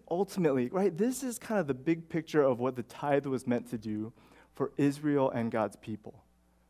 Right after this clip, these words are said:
Uh, I think this is really the big idea of tithing in the Old Testament. Through long-term, disciplined giving, God shapes us into people who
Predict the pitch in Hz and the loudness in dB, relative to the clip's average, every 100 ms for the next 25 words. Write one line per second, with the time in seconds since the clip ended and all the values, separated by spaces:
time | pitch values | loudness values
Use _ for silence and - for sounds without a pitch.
0 | _ _ 113 107 127 156 139 143 127 131 | _ _ -4 2 2 4 0 0 -2 2
1 | 131 113 110 135 135 127 110 123 117 104 | 2 2 2 4 6 4 4 4 4 2
2 | 104 - 117 120 117 110 107 104 98 - | -2 0 2 2 -2 -2 -2 -4 -6 -6
3 | 151 - 104 101 - - - - - _ | -6 -6 -10 -12 -18 -20 -20 -20 -20 _
4 | 160 127 117 120 127 165 190 202 - 110 | 2 2 0 0 2 2 0 -4 -4 -4
5 | 107 135 - _ _ _ _ _ _ _ | -4 -8 -12 _ _ _ _ _ _ _
6 | _ - 185 190 196 175 196 170 147 127 | _ 4 4 6 0 0 -2 -2 0 2
7 | 131 101 101 - _ _ _ _ _ _ | 0 0 -12 -18 _ _ _ _ _ _
8 | _ _ _ _ _ _ 151 139 147 - | _ _ _ _ _ _ 4 4 4 -2
9 | - 165 196 - 123 110 139 - 123 127 | 2 2 2 -2 -2 -2 -2 -4 -2 -2
10 | 123 120 113 127 127 117 123 120 | -4 -8 -6 -4 -6 -6 -6 -6